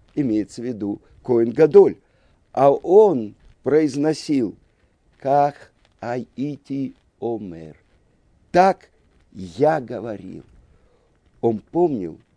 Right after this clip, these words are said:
что в предыдущем воплощении он был Коэн Гадоль, великий первосвященник, который служил в храме. На земле вокруг могилы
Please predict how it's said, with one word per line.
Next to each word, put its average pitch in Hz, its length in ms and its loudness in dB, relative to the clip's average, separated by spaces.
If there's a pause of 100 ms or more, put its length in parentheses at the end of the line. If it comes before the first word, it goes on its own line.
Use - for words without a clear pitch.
(600)
что 85 800 -10 (420)
в - 120 -20
предыдущем 107 920 -10
воплощении 120 1080 -12 (480)
он 104 160 -8
был 110 280 -4 (120)
Коэн 123 480 -6
Гадоль, 98 580 -10 (1080)
великий 123 720 -14 (160)
первосвященник, - 1200 -14 (560)
который 90 360 -14
служил 90 720 -14 (320)
в - 60 -20
храме. - 440 -20 (1700)
На 202 100 6
земле 202 400 6
вокруг 165 400 2
могилы 151 800 2